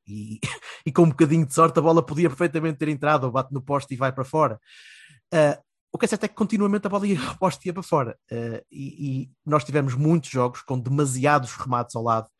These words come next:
com demasiadas bolas falhadas, com demasiados golos fáceis que não entraram. Ah, muitos desses jogos conseguimos de facto ganhar e conseguimos passar à frente. Ah, mas não nos poupou o sofrimento, não nos poupou as pernas, não nos poupou, ah,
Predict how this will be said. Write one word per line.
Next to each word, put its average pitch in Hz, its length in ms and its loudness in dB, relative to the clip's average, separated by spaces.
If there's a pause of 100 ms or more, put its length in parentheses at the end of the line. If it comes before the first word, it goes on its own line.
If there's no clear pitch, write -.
(360)
com 143 140 0
demasiadas 135 640 0
bolas 123 300 -4
falhadas, 113 480 -6
com 131 120 -6
demasiados 127 460 0
golos 139 360 2
fáceis 131 720 -2 (100)
que 135 80 -6
não 139 260 2
entraram. 123 400 -6 (840)
Ah, 151 300 2 (560)
muitos 214 300 6
desses 208 180 2
jogos 170 220 4
conseguimos 156 440 -4
de - 80 -12
facto 139 200 0
ganhar 117 240 -8 (920)
e 175 60 -2
conseguimos 147 300 -2
passar 131 180 -4
à 120 40 -2
frente. 113 260 -14 (720)
Ah, 156 280 6 (400)
mas 170 200 4
não 190 180 6
nos 190 120 0
poupou 165 320 4
o 147 40 -2
sofrimento, 139 600 -4
não 143 100 0
nos 143 100 -6
poupou 135 300 0
as 131 80 -4
pernas, 131 440 0
não 127 100 -6
nos 120 100 -10
poupou, 127 540 -2
ah, 135 60 -4